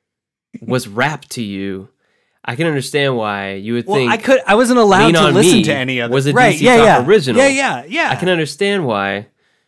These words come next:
Speaker 1: you would witness this and start,
Speaker 2: <laughs>
Speaker 1: you know, coming up with some real cool white boy dance moves
Speaker 2: Yeah.
Speaker 1: as a seven-year-old, and that's
Speaker 2: And
Speaker 1: like the
Speaker 2: unfortunately,
Speaker 1: peak
Speaker 2: also
Speaker 1: experience of rock and roll for you.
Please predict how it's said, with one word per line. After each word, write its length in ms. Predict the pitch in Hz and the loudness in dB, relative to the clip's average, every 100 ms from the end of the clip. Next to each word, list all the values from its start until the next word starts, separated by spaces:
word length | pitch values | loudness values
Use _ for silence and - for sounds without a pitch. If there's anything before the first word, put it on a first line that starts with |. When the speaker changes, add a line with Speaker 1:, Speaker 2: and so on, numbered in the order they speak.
| _ _ | _ _
Speaker 1:
you 180 | 120 135 | -6 -2
would 300 | 139 117 - - | -2 -4 -16 -10
witness 420 | 131 170 151 135 | -8 -4 -4 -4
this 300 | 131 127 127 | -2 -2 -4
and 100 | 117 | -10
start, 320 | - 123 101 269 - | -6 -6 -6 -12 -14
Speaker 2:
<laughs> 200 | 359 _ | -16 _
Speaker 1:
you 100 | 139 | -8
know, 180 | 131 117 | -6 -6
coming 320 | 117 143 127 | -6 -8 -4
up 100 | 127 | -4
with 80 | 120 | -6
some 180 | 117 113 | -8 -6
real 200 | 131 135 | -4 -4
cool 340 | - 139 127 | -4 -4 -4
white 240 | 110 127 123 | -4 -4 -2
boy 180 | 117 110 | -4 -2
dance 300 | 120 139 113 | -4 -6 -6
moves 560 | 104 104 110 - - _ _ _ _ | -6 -8 -12 -18 -20 _ _ _ _
Speaker 2:
Yeah. 300 | 120 147 120 | -8 -4 -4
Speaker 1:
as 160 | 120 | -6
a 60 | 117 | -4
seven-year-old, 720 | - 185 139 113 107 107 113 - _ _ | 0 0 2 0 -2 -4 -8 -16 _ _
and 220 | 120 117 120 | -8 -4 -2
that's 40 | |
Speaker 2:
And 80 | 147 | 0
Speaker 1:
like 60 | |
the 60 | 147 | 0
Speaker 2:
unfortunately, 580 | 135 160 170 156 151 147 | 0 0 0 0 2 2
Speaker 1:
peak 100 | 135 | 2
Speaker 2:
also 340 | 131 139 147 | 2 2 0
Speaker 1:
experience 580 | 139 135 131 165 127 117 | 0 2 2 2 0 -4
of 140 | 110 117 | -6 -4
rock 240 | 131 131 | -4 -4
and 100 | 127 | -4
roll 160 | 147 143 | -4 -4
for 160 | 110 | -6
you. 240 | 95 85 | -10 -12